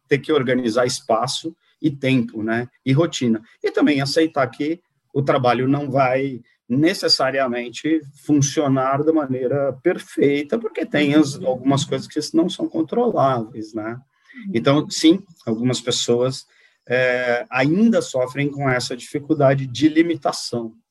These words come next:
Speaker 1: né? De limitação e de estabelecer essa limitação de tempo e espaço, né? É,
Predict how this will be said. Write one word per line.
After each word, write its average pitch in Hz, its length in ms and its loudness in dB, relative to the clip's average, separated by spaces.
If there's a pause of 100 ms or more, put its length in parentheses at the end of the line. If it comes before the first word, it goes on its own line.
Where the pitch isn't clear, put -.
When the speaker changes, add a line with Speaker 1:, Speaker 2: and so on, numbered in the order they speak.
(140)
Speaker 1:
né? 113 200 -10
De 110 160 -12
limitação 120 760 -4
e 143 60 0
de 131 80 -4
estabelecer 143 760 0
essa 147 180 0
limitação 131 580 -4
de 123 160 -8
tempo 147 300 -2
e 165 80 4
espaço, - 600 -2 (260)
né? 120 240 -4 (500)
É, 104 320 -6